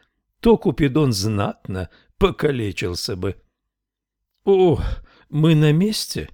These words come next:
Купидон потер рукой голову. «Поздравляю, Платон, вы научились пилотированию. В прошлый раз ваше корыто изрядно качало. Я даже хотел было продемонстрировать свой рацион.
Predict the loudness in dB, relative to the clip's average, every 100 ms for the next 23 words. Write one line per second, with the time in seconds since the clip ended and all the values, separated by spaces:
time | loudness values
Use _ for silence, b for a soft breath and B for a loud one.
0 | _ _ -4 -2 0 -2 -2 -2 -4 -2
1 | -2 -2 -2 -4 -2 -2 -2 -4 -8 _
2 | _ _ _ _ 0 0 2 -2 -2 0
3 | 0 2 0 -2 -4 -6 -4 -6 -8 _
4 | _ -6 -2 0 2 0 -2 -4 -4 -6
5 | -4 0 0 -2 -2 -2 -2 -4 -6 -8
6 | b b _ -2 0 0 -2 0 0 0
7 | -2 -4 -2 -4 -6 b b -2 -2 -2
8 | -4 -6 -10 -12 _ _ -4 -2 0 2
9 | 2 0 -4 -6 -4 -6 -4 -4 -4 -6
10 | -10 B B -2 0 -2 -2 -4 -2 -2
11 | -2 -4 -4 -4 -4 -2 -4 -4 -4 -4
12 | -2 -4 -6 -4 -2 -4 B B 0 0
13 | 0 0 2 2 -2